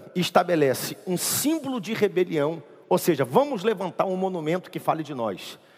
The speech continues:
Vamos levantar um monumento que não olhe pra Deus. Vamos levantar um monumento pra que nós não nos espalhemos como Deus fez. E aí nós temos as consequências da rebelião, que é o nosso ponto de número dois.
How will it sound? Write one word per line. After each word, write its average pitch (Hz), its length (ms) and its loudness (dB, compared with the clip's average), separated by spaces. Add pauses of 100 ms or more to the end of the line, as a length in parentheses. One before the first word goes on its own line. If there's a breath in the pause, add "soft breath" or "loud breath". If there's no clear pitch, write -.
(380 soft breath)
Vamos 220 320 4
levantar 196 420 2
um 196 100 0
monumento 196 520 0
que - 80 -2
não 175 220 0
olhe 180 180 2
pra 151 200 0
Deus. 107 240 -2
Vamos 254 240 4
levantar 247 400 4
um 262 80 4
monumento 277 880 2 (400 loud breath)
pra 226 120 6
que 226 160 2
nós 220 240 2
não 285 300 2
nos 294 160 -2
espalhemos 214 640 0
como 196 260 0
Deus 180 220 0
fez. 202 420 4 (640 loud breath)
E 240 80 4
aí 240 80 2
nós 233 160 0
temos 214 240 2
as 214 140 -2
consequências 208 920 -4
da 147 80 2
rebelião, 160 560 2
que 151 220 2
é - 460 -2
o 170 80 -2
nosso 175 260 -2
ponto 175 420 0 (540 loud breath)
de 233 140 0
número 220 280 4
dois. 180 540 0